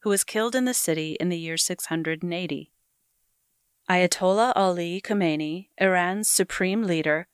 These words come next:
offered a response of sorts to rumors that he is gravely ill by appearing in public for the first time in two weeks. The eighty-three-year-old cleric spoke at an Arbaeen ceremony in Iran. A report yesterday in the New York Times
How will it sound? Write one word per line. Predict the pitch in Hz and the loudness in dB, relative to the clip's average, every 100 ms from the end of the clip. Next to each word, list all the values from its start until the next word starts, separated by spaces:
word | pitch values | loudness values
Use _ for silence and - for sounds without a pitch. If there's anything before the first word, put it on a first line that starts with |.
| _ _ | _ _
offered | 202 208 220 214 | 0 2 2 2
a | |
response | 214 - 262 277 277 | 0 0 0 2 2
of | 175 | 0
sorts | - 165 160 - - | 2 0 0 0 0
to | 190 | 0
rumors | 185 220 185 156 165 | 0 2 2 2 0
that | 175 - | 0 2
he | 180 | 0
is | 165 | 0
gravely | 170 170 190 214 226 - | -2 0 0 -2 -2 0
ill | 185 151 151 _ | 2 2 -2 _
by | 185 | 4
appearing | 180 180 175 170 175 | 6 4 0 0 0
in | 190 202 | -4 -2
public | 247 202 180 | -2 -2 -4
for | - 208 | -4 -4
the | 220 | -4
first | - 156 - | -4 -2 0
time | - 151 165 | 2 0 2
in | 175 | 0
two | - 151 | 0 -2
weeks. | 165 208 - - - - _ _ _ _ _ | -2 -4 -4 -4 -4 -4 _ _ _ _ _
The | 190 190 | 4 6
eighty-three-year-old | 202 277 285 - 202 214 214 196 208 - | 4 2 0 -2 -2 -2 -2 -4 -4 -6
cleric | - 156 151 170 - _ | -2 0 0 -4 -8 _
spoke | - - 208 233 - | -2 2 4 2 0
at | 185 | 0
an | 185 175 | 2 2
Arbaeen | 170 175 185 196 196 | 2 0 -2 -2 -4
ceremony | - 170 165 165 160 170 - | -2 0 0 0 -2 -2 -2
in | 180 | 0
Iran. | 180 180 175 147 156 _ _ _ _ _ _ _ - | 0 0 -2 -2 -8 _ _ _ _ _ _ _ 2
A | 185 | 2
report | 180 - 185 185 | 2 4 4 4
yesterday | 226 240 - 180 156 170 | 2 2 2 4 4 4
in | |
the | 196 | 4
New | 175 | 4
York | 165 156 - | 4 2 2
Times | 233 208 180 185 | 2 2 2 0